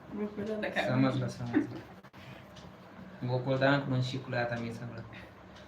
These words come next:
Speaker 1: शिकले.
Speaker 2: सीताराम दादा म्हणतात, "आपला जिल्हा कोणता?" आम्ही पुणेकर,
Speaker 1: पुणेकर
Speaker 2: पुणेकर
Speaker 1: आहोत.
Speaker 2: आहोत दादा.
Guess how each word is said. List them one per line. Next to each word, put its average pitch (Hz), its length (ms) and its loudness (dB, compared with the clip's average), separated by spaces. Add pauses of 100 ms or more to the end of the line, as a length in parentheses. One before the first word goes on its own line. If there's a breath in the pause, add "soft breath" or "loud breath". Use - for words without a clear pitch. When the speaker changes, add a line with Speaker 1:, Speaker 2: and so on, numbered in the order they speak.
(120)
Speaker 1:
शिकले. - 220 0
Speaker 2:
सीताराम 143 320 12
दादा 143 220 12
म्हणतात, 143 240 8
"आपला 135 260 8
जिल्हा 135 340 8
कोणता?" 131 800 6 (140)
आम्ही 147 300 10
पुणेकर, 156 360 8
Speaker 1:
पुणेकर 262 460 8
Speaker 2:
पुणेकर 262 300 12
Speaker 1:
आहोत. 156 100 12
Speaker 2:
आहोत 147 160 12
दादा. 139 300 12